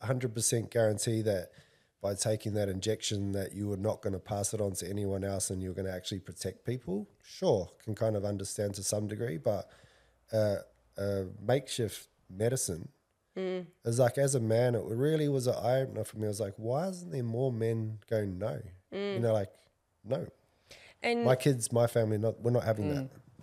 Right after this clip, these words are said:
Speaker 2: And w-, in line with that, like, the men that you work with,
Speaker 1: Yeah.
Speaker 2: w-, it would be so different. Like you were just saying, you know, every week you have a woman in your garage training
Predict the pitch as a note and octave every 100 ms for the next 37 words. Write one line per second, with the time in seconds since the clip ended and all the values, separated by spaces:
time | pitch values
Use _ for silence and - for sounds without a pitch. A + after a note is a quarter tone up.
0 | - - A3+ A#3 G#3 G3+ A3+ - B3 C#4
1 | G#3+ F#3+ F#3+ F#3+ A#3 A#3 F3+ D3+ D3+ -
2 | F#3+ G3 F#3+ G3+ G3+ F#3+ F#3+ G#3 G3+ F3+
3 | F3+ D#3 D#3+ E3+ - F3 D#3+ D3+ - -
4 | _ _ - G2+ - - _ _ - F#3
5 | - A3 G3 G3+ F#3 F#3 F#3+ - - F#3
6 | F3 F3+ F3+ F3+ D#3+ F3 - G3 F#3+ G3
7 | - F3+ E3+ F3 F3 - - - - F#3
8 | F3+ - G#3 F#3+ F#3 F3 F3 - - -
9 | F#3 F#3 F3+ F3+ E3+ - - F3+ F3+ F3
10 | E3 E3 - - F3+ F3+ F#3 E3+ E3 F3
11 | - F3 E3+ D#3 E3